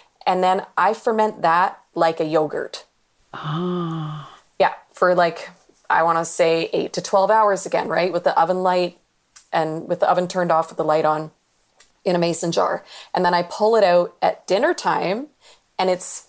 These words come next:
Speaker 1: because it is something that I do have warm, um, so you can think of it in the morning and then make it over the course of the day. Pull it out. It's, it's got this cheesy,
Speaker 2: Hmm.
Speaker 1: awesome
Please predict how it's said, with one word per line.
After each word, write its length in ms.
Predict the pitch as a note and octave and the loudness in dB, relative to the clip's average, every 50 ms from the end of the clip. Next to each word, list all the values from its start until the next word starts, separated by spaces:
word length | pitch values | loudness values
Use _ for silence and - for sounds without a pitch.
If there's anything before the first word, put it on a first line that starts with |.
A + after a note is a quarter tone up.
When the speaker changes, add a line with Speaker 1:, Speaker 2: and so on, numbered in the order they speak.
| _ _ _ _ _ | _ _ _ _ _
Speaker 1:
because 220 | G3 F3+ - F3 F3+ | -4 -4 -2 0 2
it 60 | F#3+ | 2
is 80 | G3+ F#3+ | 2 2
something 220 | - - - E3+ D#3+ | 0 -2 -2 0 0
that 100 | D#3+ D#3 | 0 0
I 80 | E3 | 0
do 140 | D#3+ F3 F3 F3 | 0 0 0 0
have 240 | F#3 D#3+ D#3 E3 F3 | 0 0 0 0 2
warm, 400 | A3 G3 D#3+ D#3 D#3+ F#3+ G#3+ G#3+ - - - - - _ - | 2 2 2 2 0 -2 -4 -8 -12 -18 -20 -20 -12 _ 0
um, 180 | E3 E3 E3 D#3+ | 0 0 0 -2
so 160 | - - F3+ | -2 -2 -2
you 120 | F3+ F3+ | -2 -2
can 140 | F3+ F#3 E3+ | -2 -2 -2
think 180 | E3 G#3 G#3 F#3+ | 0 0 0 2
of 80 | F#3+ F3 | 2 2
it 60 | F3 | 2
in 100 | E3 D#3+ | 2 0
the 60 | D#3+ | 0
morning 380 | D#3+ D#3+ D#3+ D#3+ D#3+ E3 F3 G3+ | 0 2 2 2 2 0 0 0
and 80 | F#3 | -2
then 140 | D#3+ D3+ D#3 | -2 -2 -2
make 200 | E3 F3+ G#3+ - | -2 -2 0 0
it 140 | F#3 - - - | 0 -2 -2 -4
over 140 | D#3+ D#3 | -4 -4
the 60 | D3+ - | -4 -4
course 340 | - - D#3 D#3+ D#3+ - - | -2 0 0 0 0 -2 -4
of 80 | E3+ | -4
the 80 | - A3 | -4 -4
day. 500 | A3 - - - - - E3+ G#3 C#4 C#4+ - - - _ _ _ | -2 0 0 0 2 0 0 -2 -4 -4 -8 -14 -20 _ _ _
Pull 200 | - - G3 A3+ C4+ | -4 0 2 2 4
it 80 | C4+ | 4
out. 220 | G#3 E3 E3+ F3 - - | 4 4 4 2 2 0
It's, 260 | F#3+ F#3 - - - - | -4 -4 -4 -6 -6 -6
it's 120 | A3 - | -4 -2
got 140 | - - - | -2 0 2
this 180 | B3+ C4 - | 0 0 0
cheesy, 800 | - - - G#3+ G3 G#3 A#3 A3 A#3+ A3+ G3 F3+ F3+ F3+ F#3+ A3 - _ _ _ | -2 -8 -6 -4 -2 -2 -2 -2 -2 -4 -2 0 0 0 0 -2 -4 _ _ _
Speaker 2:
Hmm. 520 | - B3 A#3+ B3 A3+ F#3+ E3+ E3 D#3 D3 C3+ | -2 0 2 4 4 6 6 6 4 4 4
Speaker 1:
awesome 600 | - - E3+ - - - F#3 C#3 D#3+ E3+ E3+ | 2 2 0 0 0 0 0 0 -2 -4 -8